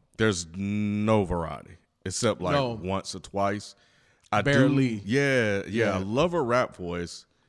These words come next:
Speaker 2: Mm-hmm.
Speaker 1: Um, I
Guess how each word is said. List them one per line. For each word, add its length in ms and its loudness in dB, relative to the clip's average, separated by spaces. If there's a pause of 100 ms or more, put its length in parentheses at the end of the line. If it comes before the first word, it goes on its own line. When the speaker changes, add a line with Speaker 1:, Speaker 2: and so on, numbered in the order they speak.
(220)
Speaker 2:
Mm-hmm. 260 -6
Speaker 1:
Um, 580 0 (1600)
I 60 -2